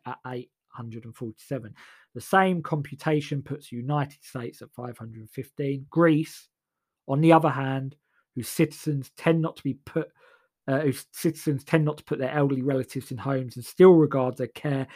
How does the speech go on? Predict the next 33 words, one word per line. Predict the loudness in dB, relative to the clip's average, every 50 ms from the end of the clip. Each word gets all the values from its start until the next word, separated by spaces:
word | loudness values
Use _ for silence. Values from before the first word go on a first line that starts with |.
| -20 -20 _ -12
as | -10 -10
a | -10
family | -8 -4 -2 0 0 0 0 -2 -4 -4
responsibility, | -4 -6 -8 -8 -6 -6 -6 -6 -8 -10 -8 -6 -4 -4 -4 -6 -6 -8 -8 -8
scores | -8 -10 -8 -4 -2 -2 -2 -4 -6
a | -8
mere | -8 -8 -6 -8 -8
fifteen. | -10 -12 -12 -12 -14 -14 _ -12 -12 -12 -12 -14 -18 -20 -20 -20 -20 -20 _ _ -6
The | -6
disparity | -4 -4 -4 -6 -2 2 6 6 8 8 6 4 2 -2 -6 -4 -4 -4 -4 -6 -8 _ _ _ _ _ _ _ _ _ _ _ _ _ _ _ _ _ _ _ _ -14
in | -14 -14
casualty | -8 0 2 2 2 2 2 -2 -4 -4 -6 -8 -8 -8
rates | -8 -8 -10 -10 -12 -12 -12
are | -12 -6 -2
equally | -2 -2 -2 -2 -6 -10 -8 -8 -10
striking. | -10 -12 -12 -12 -12 -12 -14 -14 -14 -14 -14 -16 -20 _ _ _
In | -20 -6
terms | 2 4 6 6 6 6 4
of | 0 0 0
death | 0 0 0 -2 -4 -8 -12 -18 -20 _ _ _ _ _ _ _ _ _ _ _ _ _ _ _ -10
per | -8 -6 -6 -6 -6
hundred | -8 -6 -2 0 0 0 0 -2 -4 -6
thousand, | -8 -8 -8 -8 -8 -8 -10 -12 -12 -8
Sweden's | -4 -2 0 0 -2 -4 -6 -8 -8
rate | -8 -8 -10
is | -14
fifty-three. | -16 -16 -16 -16 -16 -12 0 4 8 8 10 8 8 6 0 _ _ _ _ _ _ _ _ _ _ _ _ _ _ _ _ _
United | -8 -8 -8 -10 -12
Kingdom | -8 -4 -4 -4 -4 -4 -4 -6 -6 -6
comes | -8 -10 -10 -10 -10 -12
in | -14 -14
at | -16 -14
sixty-six. | -14 -14 -14 -14 -12 -14 -2 4 6 6 6 6 4 -2 -18 -20 -20 -20